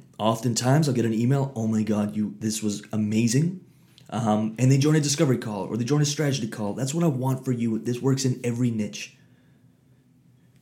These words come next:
Final thing is relevant. Why we in the Coaches University have coaches create a sales page and the product, like, dial it in and get crystal clear on what are you actually offering. We do that first.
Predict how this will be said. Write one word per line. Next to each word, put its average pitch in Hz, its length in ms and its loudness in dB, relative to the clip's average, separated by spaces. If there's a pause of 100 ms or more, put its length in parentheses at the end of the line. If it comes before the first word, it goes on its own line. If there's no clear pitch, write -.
(120)
Final 139 360 4
thing 151 180 4
is 131 120 4
relevant. 110 580 0 (1800)
Why 151 640 6
we 123 300 6
in 110 220 2
the 110 80 4
Coaches 113 380 -2
University 107 480 0
have 107 320 -4
coaches 110 400 -2
create 107 400 -2
a 104 60 -4
sales 110 420 0
page 123 400 -2
and 110 160 0
the 101 60 -2
product, 113 580 -2
like, 107 260 -6
dial 135 380 4
it 127 80 6
in 113 260 4
and 107 200 -4
get 107 160 -6
crystal 120 420 -4
clear 123 360 0
on 107 180 -4
what 110 140 0
are 147 60 6
you 139 340 4
actually 113 560 -2
offering. 123 440 0
We 110 80 2
do 156 140 2
that 127 260 2
first. - 400 -4